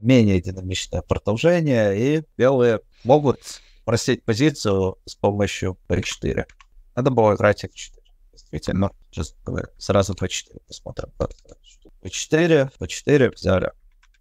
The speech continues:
раскидались, забрали на П четыре и слон Д четыре. Ну, видишь, все уходит с доски. Зачем после конь Д три блокады начинается? Ферзь Д четыре, конь С два.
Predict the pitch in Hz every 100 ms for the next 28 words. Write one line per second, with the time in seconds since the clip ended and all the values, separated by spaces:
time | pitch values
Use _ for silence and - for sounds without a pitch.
0 | _ _ - 82 - - 117 131 117 -
1 | - - _ _ - 87 87 82 80 -
2 | _ - - 107 - - 180 175 156 107
3 | 135 131 - 101 98 87 87 - _ -
4 | - 135 87 - - - - 170 165 -
5 | 117 104 90 - - - - _ 95 98
6 | - 165 156 _ - 98 - 104 95 95
7 | - 90 85 87 82 76 78 - - -
8 | - - - - - - 98 98 101 -
9 | - 147 117 98 98 - 87 82 -